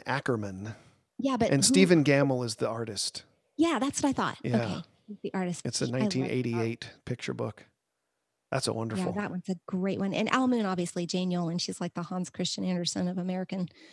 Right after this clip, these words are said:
Speaker 2: storytelling for
Speaker 1: Mm.
Speaker 2: children. And, um, Al Moon is a beautiful story about, it's kind of a coming of age story. A little, a little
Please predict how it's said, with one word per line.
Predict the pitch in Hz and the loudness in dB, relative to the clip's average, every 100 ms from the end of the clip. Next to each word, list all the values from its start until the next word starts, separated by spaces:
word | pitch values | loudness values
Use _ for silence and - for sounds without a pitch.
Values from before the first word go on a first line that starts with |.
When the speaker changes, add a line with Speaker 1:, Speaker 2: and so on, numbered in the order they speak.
| _ | _
Speaker 2:
storytelling | - 196 190 180 190 180 175 | -2 0 2 2 0 0 -2
for | 175 185 | -2 -2
Speaker 1:
Mm. | - | 0
Speaker 2:
children. | 190 185 175 - - | 0 -2 -8 -10 -6
And, | 185 180 185 - - - - | -6 -4 -8 -12 -20 -20 -2
um, | 190 160 | 0 2
Al | 202 196 | 2 4
Moon | 202 180 175 - - 175 _ | 2 0 -2 -6 -14 -16 _
is | 180 | 0
a | 170 | 0
beautiful | 160 185 233 226 - | 0 4 4 4 0
story | 170 - 165 175 180 | -2 0 -2 0 -2
about, | 175 170 170 | -2 -4 -4
it's | 190 - | -6 -4
kind | 214 180 | -2 -2
of | |
a | - | -2
coming | - 196 180 | -2 0 0
of | 170 | 0
age | 175 170 | 0 0
story. | - 180 180 | -2 -2 -2
A | |
little, | 180 180 180 - | -2 -2 -4 -6
a | 185 | -4
little | 190 196 190 180 | 0 2 0 -2